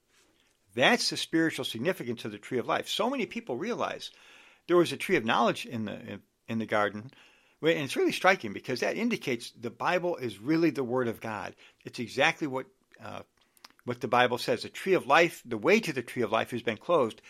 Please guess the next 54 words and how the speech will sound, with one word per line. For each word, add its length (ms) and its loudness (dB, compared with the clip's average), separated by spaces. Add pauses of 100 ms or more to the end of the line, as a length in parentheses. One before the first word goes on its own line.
(120)
So 500 2
many 200 0
people 280 -2
have 180 2
no 180 2
idea 360 0
there 160 0
was 180 0
another 300 -4
tree 400 -10 (520)
in 140 -2
the 80 0
garden 320 2
besides 400 -2
the 80 -8
tree 200 -4
of 100 -6
knowledge. 280 -12
It's 120 -6
just 120 -6
been 140 -4
hidden 320 0
from 220 -12
them. 220 -18 (920)
But 120 -4
the 100 -2
tree 280 -4
of 160 2
life 280 2
was 280 4
there, 180 -2
and 180 -6
if 120 -6
we'd 140 -6
partaken 600 -4
of 140 -6
it, 180 -12
we 220 0
would 180 -2
have 200 -8
received 440 -6
the 80 -4
divine 400 -4
life. 320 -8 (1600)
Have 160 -4
you 60 2
ever 140 -2
noticed 280 -4
something 320 -6
about 180 -2
the 60 -6
tree 200 -8
of 120 -6
life? 360 -8